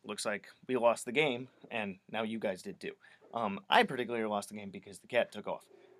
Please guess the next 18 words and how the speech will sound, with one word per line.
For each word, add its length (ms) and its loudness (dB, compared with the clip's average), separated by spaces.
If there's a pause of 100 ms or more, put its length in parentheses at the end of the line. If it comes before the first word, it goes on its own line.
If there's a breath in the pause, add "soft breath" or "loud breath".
So, 320 2 (220 soft breath)
you 100 0
know, 100 4
me, 180 4
myself, 400 2
I 100 4
work 240 -4
with 260 -6
the 500 -2 (260)
Necronomicon 840 -2
entities, 560 -4
which 160 -8
is 280 -6
the, 100 -6
you 80 -2
know, 160 -8 (200)
the 220 -6
Akkadian, 580 -4